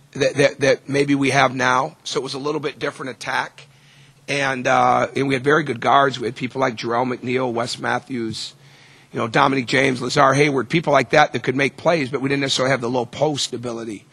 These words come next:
So it, it, it allows you to be a little bit more creative when you have that. I, I don't think you can look at that zone and think you're gonna beat it any one way. But I also know that you can't look at that zone and think that you're gonna stand around and pass the ball on the perimeter either.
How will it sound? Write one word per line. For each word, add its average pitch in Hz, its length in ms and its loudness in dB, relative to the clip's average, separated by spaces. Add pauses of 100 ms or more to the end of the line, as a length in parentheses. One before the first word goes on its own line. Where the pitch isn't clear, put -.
(480)
So 180 680 4
it, 190 260 0
it, 160 320 0
it 151 80 6
allows 170 320 6
you 170 80 2
to - 20 -2
be 151 60 2
a 151 60 4
little 160 180 0
bit 165 120 -2
more 151 180 2
creative 156 480 2
when 143 120 0
you 135 60 2
have 143 240 2
that. 139 320 4
I, 139 160 4
I 143 80 4
don't 170 220 0
think 151 180 -2
you 147 120 -4
can 123 420 -2 (260)
look 151 240 2
at 127 120 -2
that 139 180 4
zone 139 360 2
and 123 120 -4
think 131 180 0
you're 127 80 -4
gonna 131 160 -2
beat 127 260 2
it 120 200 2
any 127 200 2
one 120 300 2
way. 107 380 2 (600)
But 123 100 2
I 127 120 8
also 151 300 4
know 143 120 2
that 127 160 -2
you 123 80 -4
can't 135 240 0
look 139 140 0
at 107 120 -2
that 131 160 2
zone 139 260 0
and 120 80 -6
think 131 160 0
that 120 160 -4
you're 127 120 0
gonna 123 160 -2
stand 131 360 2
around 127 180 4
and 120 100 -2
pass 120 260 4
the - 40 -4
ball 117 220 4
on 117 60 2
the 113 80 -4
perimeter 110 460 0
either. 107 280 -4